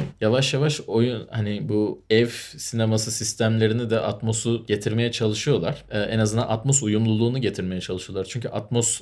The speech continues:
aslında bir software. Sadece o kurulumdan çok aynı zamanda size o sesin nereden geldiğini daha iyi anlatabilmek için kullanılan bir, e, program.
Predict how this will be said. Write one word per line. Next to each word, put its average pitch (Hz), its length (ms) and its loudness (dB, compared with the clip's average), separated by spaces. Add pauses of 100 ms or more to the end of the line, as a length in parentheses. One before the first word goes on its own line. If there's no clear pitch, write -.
aslında 110 500 0
bir 107 320 2
software. 95 600 2 (120)
Sadece 98 680 2 (160)
o 101 140 -2
kurulumdan 104 640 0
çok 135 360 -2
aynı 107 140 0
zamanda 107 340 -2
size 123 380 0
o 113 180 0
sesin 120 440 -2
nereden 113 400 2
geldiğini 107 440 0
daha 110 220 0
iyi 113 140 2
anlatabilmek 107 640 -4
için 139 240 -4
kullanılan 110 560 -2
bir, 170 180 -4 (680)
e, 113 420 2
program. 127 460 2